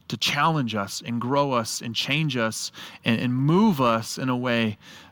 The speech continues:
that will make us the witnesses that we need to be in the future? So I pray that over all those who are hearing this, I pray that over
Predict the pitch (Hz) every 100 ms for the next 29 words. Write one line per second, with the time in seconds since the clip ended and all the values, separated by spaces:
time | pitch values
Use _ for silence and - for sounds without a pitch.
0 | - 117 113 120 127 - 107 104 - 110
1 | 120 156 127 - 110 107 104 117 117 113
2 | - 107 110 110 101 - 101 - 98 110
3 | _ _ _ _ - - - - - 113
4 | - 165 160 135 131 135 135 123 120 127
5 | 127 - 135 127 113 131 131 127 131 135
6 | 110 - 135 131 127 127 123